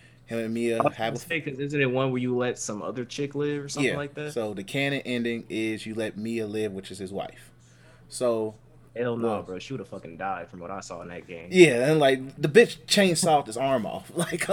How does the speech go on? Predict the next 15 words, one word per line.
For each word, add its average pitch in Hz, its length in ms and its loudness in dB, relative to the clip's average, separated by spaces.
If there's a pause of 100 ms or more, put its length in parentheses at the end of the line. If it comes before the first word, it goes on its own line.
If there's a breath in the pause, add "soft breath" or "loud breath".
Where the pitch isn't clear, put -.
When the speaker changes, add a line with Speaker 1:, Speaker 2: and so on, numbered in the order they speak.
(140)
Speaker 1:
his 143 120 -2
hand 151 300 2
off. - 200 -12 (480 loud breath)
And 151 240 4
this 180 160 10
is 180 60 0
gonna 180 200 6
be 170 80 12
a 165 60 10
theme 165 560 6 (160)
of 131 100 4
this 147 140 2
game. 139 340 4 (260 loud breath)
<laughs> - 240 -8
But, 151 360 4